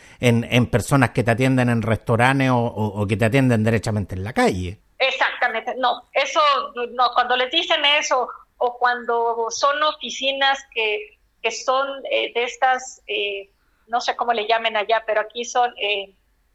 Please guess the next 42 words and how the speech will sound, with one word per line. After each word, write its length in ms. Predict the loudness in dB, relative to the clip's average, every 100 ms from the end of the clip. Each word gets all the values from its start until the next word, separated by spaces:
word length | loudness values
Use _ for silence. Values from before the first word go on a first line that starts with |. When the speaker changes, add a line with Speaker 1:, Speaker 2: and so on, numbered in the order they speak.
| -4
Speaker 2:
eh, 200 | -2 0
oficinas 440 | 0 2 2 0 0
virtuales, 840 | -4 0 2 2 2 0 -4 -12 _
¿no? 100 | 0 2 2
Que 500 | 0 0 -2 -6 -16 _
tienes 300 | -4 -4 -2
tu 80 | -2
oficina, 440 | -2 -2 0 0
pero 160 | 0 -2
en 40 |
realidad 420 | -2 -2 0 2 0
es 160 | -4
una 140 | -4 -4
oficina 360 | -6 -4 -4
que 120 | -4 -4
cualquiera 400 | -2 0 0 2
puede 180 | 0
rentar 420 | 0 -2 -2 -2 -2
por 160 | -4
día, 260 | 0 2 0 -2 _ _ _ _ _ _ -2
¿no? 180 | -2 -2
Que 100 | -4
no 220 | 0 0
es 120 | 0
propiamente 600 | -2 -2 -2 -2 -2 -4
tu 120 | -4
oficina, 480 | -8 -4 -2 0 -2 -4 _
la 140 | -4 0
puedes 160 | 0
rentar 380 | 0 0 0 0
por 160 | -2 0
hora, 480 | 2 2 2 2 0
por 180 | -4 -2
día, 560 | 0 2 4 2 -2 -10 -6
¿no? 220 | 0 0
Este, 520 | -2 -6 -6 -4 -2
por 120 | -4 -4
semana, 400 | -2 0 2 2 2 2 0 -2 0
ahora 180 | 0 0
sí 120 | -2
que 100 | 0 2
hay 240 | 2 -2